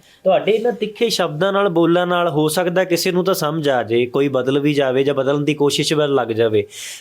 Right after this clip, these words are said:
ਪਰ ਕਈਆਂ ਨੂੰ ਇਹ ਗੱਲਾਂ ਚੁਭਦੀਆਂ ਬਹੁਤ ਹੈ ਕਿ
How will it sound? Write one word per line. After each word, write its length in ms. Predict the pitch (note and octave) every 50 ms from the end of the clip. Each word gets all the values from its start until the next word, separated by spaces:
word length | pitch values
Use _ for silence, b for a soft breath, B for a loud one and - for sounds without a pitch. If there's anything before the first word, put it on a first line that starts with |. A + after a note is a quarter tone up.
| B B
ਪਰ 160 | A#3+ B3 B3+
ਕਈਆਂ 400 | B3 - - G3+ F#3+ F#3+ A3 A3+
ਨੂੰ 160 | A#3 A#3+ B3 A#3+
ਇਹ 40 |
ਗੱਲਾਂ 260 | G#3+ A3 A3 A3+ A#3 G3
ਚੁਭਦੀਆਂ 500 | - A3+ A3 A3+ G#3+ C4 B3 A3+ F3 B2+
ਬਹੁਤ 320 | A#2 B2 D3+ E3 - D#3
ਹੈ 140 | C#3 B2 A#2+
ਕਿ 220 | A#2+ - C#3 C#3+